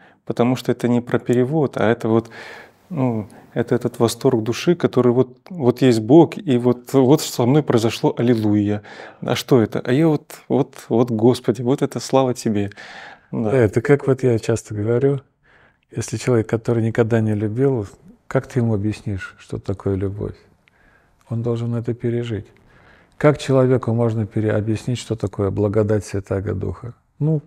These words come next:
Speaker 2: какими будешь ты апеллировать понятиями? Всё, что ты приведёшь, бу-, будет не то, а глупости. Он должен это пережить.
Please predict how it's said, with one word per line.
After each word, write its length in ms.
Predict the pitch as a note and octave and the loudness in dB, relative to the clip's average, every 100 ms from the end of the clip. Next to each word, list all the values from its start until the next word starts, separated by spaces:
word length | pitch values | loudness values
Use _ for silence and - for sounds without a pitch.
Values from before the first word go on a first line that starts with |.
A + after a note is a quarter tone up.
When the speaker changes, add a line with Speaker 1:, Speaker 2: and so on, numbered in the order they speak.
| - | -6
Speaker 2:
какими 420 | D3+ C#3+ D#3+ C3 | -6 -2 0 0
будешь 340 | G#2 A2 G2+ - | 0 0 -2 -4
ты 640 | - F#2+ F#2+ G2 G2 A2 | -6 -4 -2 -4 -6 -6
апеллировать 640 | G#2+ - A2 A2+ F#2+ F#2+ - | -6 -2 0 0 0 -2 0
понятиями? 840 | A2+ A2+ G#2+ - G#2 G2 G2+ G#2 - B2 - - - - | 0 2 0 -2 -6 -6 -8 -10 -14 -20 -20 -20 -20 0
Всё, 140 | D3 | 2
что 160 | - C3+ | 4 2
ты 140 | C3+ | 2
приведёшь, 480 | A#2 C3+ C#3+ C#3+ - | 2 2 4 0 -2
бу-, 500 | G#2+ A#2+ A#2+ A#2 B2 - | -6 -6 -6 -8 -8 -12
будет 840 | A#2+ A2 A2 - G2+ G#2+ G#2 G2 - | -10 -10 -12 -18 -8 -2 0 -2 -2
не 140 | A#2+ | -2
то, 240 | A#2+ F#2+ - | -2 -4 -2
а 80 | G#2+ | 2
глупости. 680 | C3+ C#3 C3+ G#2 - - - - - - | 6 6 6 0 -2 -14 -14 -16 -20 -2
Он 160 | A2+ A2+ | 2 4
должен 340 | A#2+ A#2 B2 | 4 2 2
это 220 | B2+ A2+ | 0 -2
пережить. 560 | A2 A#2 B2 B2+ C3+ | 0 0 0 -2 -6